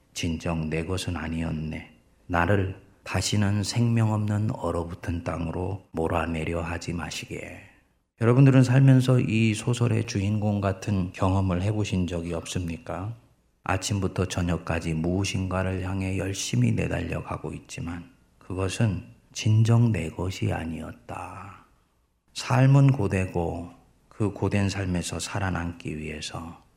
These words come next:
하루 종일을 최선을 다해서 몸이 부서져라고 달려가지만, 정작 자기 자신은 실종된 것 같은 것입니다. 모든 것에 흥미가 없어지고요. 생은 건조해져 있는 가운데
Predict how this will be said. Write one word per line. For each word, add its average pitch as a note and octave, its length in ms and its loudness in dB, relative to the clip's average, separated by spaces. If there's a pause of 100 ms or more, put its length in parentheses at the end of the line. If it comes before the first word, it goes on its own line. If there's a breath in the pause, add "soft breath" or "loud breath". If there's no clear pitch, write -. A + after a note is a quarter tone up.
(140)
하루 A#2+ 280 0
종일을 A2 680 4 (280)
최선을 C3+ 720 4
다해서 E2+ 560 -4
몸이 F2 360 -2
부서져라고 E2 760 -8
달려가지만, F2 840 -6 (340)
정작 A#2+ 500 0
자기 G2+ 400 -6
자신은 G#2 640 -2
실종된 D3 800 0
것 - 180 -4
같은 - 400 -10
것입니다. - 580 -14 (300)
모든 C3+ 340 8
것에 C3 220 6
흥미가 C3 460 4
없어지고요. - 720 -8 (420)
생은 D#3 580 4 (320)
건조해져 G#2+ 720 2
있는 F#2+ 320 -2
가운데 E2 720 -6